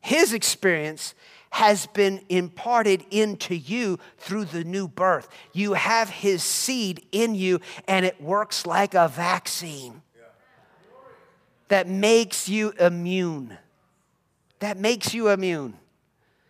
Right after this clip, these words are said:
Somebody say, "I'm immune." Praise God. Someday we'll say we're immortal, but right now we're immune.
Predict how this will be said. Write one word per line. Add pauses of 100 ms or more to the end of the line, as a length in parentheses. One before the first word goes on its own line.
(220)
Somebody
say,
"I'm
immune." (1000)
Praise
God.
Someday
we'll
say
we're
immortal,
but
right
now
we're
immune.